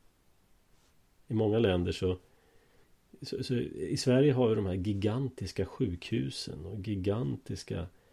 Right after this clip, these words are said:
anläggningarna och, och, och, och vårdcentraler. I civiliserade länder så finns det massor med små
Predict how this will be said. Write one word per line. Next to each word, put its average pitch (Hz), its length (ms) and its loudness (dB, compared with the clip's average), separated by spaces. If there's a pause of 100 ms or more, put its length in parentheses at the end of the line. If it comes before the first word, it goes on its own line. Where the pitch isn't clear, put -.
(640)
anläggningarna 92 1000 0
och, 139 440 -14
och, - 400 -20
och, 87 380 -8 (280)
och 98 140 -2
vårdcentraler. 98 1500 -2 (840)
I 117 280 -4
civiliserade 117 680 4
länder 90 320 6
så 87 80 -4
finns 92 220 -2
det 80 120 -2
massor 104 380 -4
med 95 120 -4
små 92 200 -6